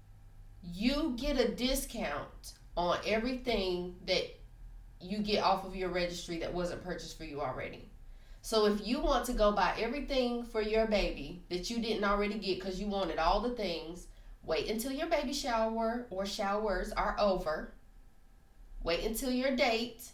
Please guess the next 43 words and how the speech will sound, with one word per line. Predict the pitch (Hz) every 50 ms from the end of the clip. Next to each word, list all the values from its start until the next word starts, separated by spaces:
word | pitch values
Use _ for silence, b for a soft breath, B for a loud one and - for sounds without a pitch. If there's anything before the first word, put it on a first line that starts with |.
| - - - -
the, | 175 175 190 180 170 - -
the | 185 180 180 175 - 208
end | 220 220 220 220
date | 208 190 185 180 -
for | - 214 196
that, | 185 185 190 196 196 - - - - - - -
uh, | 185 190 190 185
registry. | 180 202 202 202 185 175 175 - - - 127 123 123 131 - - - - - b b b b b b b b b b b b -
And | 202 208 208 208 208 214
then | 226 240 233 226 226 226 220 220 220 220 208 208
whatever | 214 220 226 240 240 247
the | 240 226
percentage | - 220 220 - 220 214 202 202 202
off | 190 175 175 -
i-, | - - - - -
is | - 190 185 185 180 175 - - - - - - - - - - - -
off | - 180 170 170 - -
based | - 190 185 185 - 196
on | 175 165
the | -
store. | - - - 185 165 151 147 151
So, | - - 165 151
like, | 151 143 143 127 123 131 - - 160
Walmart | 160 165 165 160 170 156 127 123
bi-, | 151 143 -
might | 143 165 165 127 -
be | 160
one | 151 160 156 - -
thing, | 160 151 147 -
Target | - 165 151 151 143 135
might | 131 147 135 127
be | 113
something | - - 117 110 110 139
totally | - 156 143 135 139 139
different, | 131 147 147 - - 151 - 147
Babies | 151 151 147 143 147
R | 151 147 139
Us | - - 143
might | 143 131
be | 135 143
something | - - 143 - -
totally | - 160 147 143 143 139
different. | 139 139 139 - 143 131 -